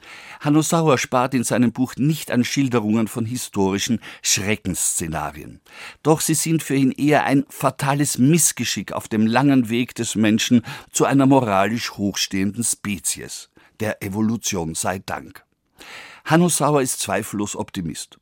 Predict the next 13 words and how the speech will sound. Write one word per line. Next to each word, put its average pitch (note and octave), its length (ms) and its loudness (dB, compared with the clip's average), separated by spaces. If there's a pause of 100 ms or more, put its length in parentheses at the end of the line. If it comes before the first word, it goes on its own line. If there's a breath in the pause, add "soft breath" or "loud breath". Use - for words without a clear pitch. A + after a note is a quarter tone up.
(120)
Und E3 300 2
vielleicht D3+ 400 -2
brauchen C#3 420 2
wir B2+ 80 4
ja A2+ 140 4
Optimisten, B2+ 640 4 (260 loud breath)
zumal C#3 340 4
europäische C3 760 0
Intellektuelle B2 800 0 (180 loud breath)
oft - 240 -2
zum D3 200 2
Pessimismus C#3 880 2
neigen, G2+ 400 2